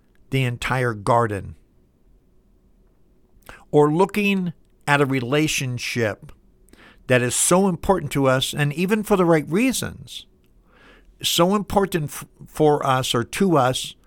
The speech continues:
and it hasn't progressed the way that we would like. And that becomes the focus of our disappointment or discouragement or even despair. In the meantime, we miss out on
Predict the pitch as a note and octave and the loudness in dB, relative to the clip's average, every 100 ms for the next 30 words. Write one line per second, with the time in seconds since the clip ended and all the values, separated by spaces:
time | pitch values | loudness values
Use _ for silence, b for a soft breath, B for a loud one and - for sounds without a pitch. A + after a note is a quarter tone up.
0 | b b b b b - D3 D3 C3+ A#2+ | b b b b b -4 0 0 -2 -2
1 | D#3+ D3 D#3+ C3+ - C#3+ A2+ C#3 C#3+ - | 0 2 0 -2 -4 -4 0 2 2 0
2 | - B2 B2+ C3+ C3+ B2 B2 B2 B2 C#3+ | -2 -2 2 2 2 -2 -2 -2 -2 0
3 | A#2+ A#2 B2 B2 A2 - - - _ _ | -2 -2 0 0 -2 -10 -20 -20 _ _
4 | _ b b b - B2+ D3 D3 E3 - | _ b b b -4 0 0 2 0 2
5 | D3 B2+ C3 - - F3+ G3 C#3+ A#2+ - | 0 -2 -6 -8 -2 0 2 2 0 -2
6 | - - - _ _ _ C3+ B2 B2 A2+ | -10 -14 -16 _ _ _ -4 0 0 0
7 | b b b - D3 C#3 A#2+ D3+ C#3 C#3+ | b b b 0 0 0 -4 -6 -6 -6
8 | C3 B2+ A#2+ A#2 - B2+ C3 B2+ - A#2 | -4 -2 -2 -4 -4 -2 -2 -2 -6 -6
9 | A2+ A#2 A2+ C#3 A#2 A2+ A#2 - C3 B2 | -4 -4 -4 -6 -6 -4 -4 -2 -2 -2
10 | A2 G#2 - _ _ _ _ _ B B | -2 -6 -14 _ _ _ _ _ B B
11 | B B - C#3 C#3+ E3+ F#3+ F3+ D#3 C#3+ | B B -4 -2 0 0 -2 -2 0 0
12 | C3+ B2+ B2+ C3 C#3+ E3+ - D3+ D3+ C#3 | 0 -2 -2 -2 0 0 0 0 2 2
13 | B2+ | 0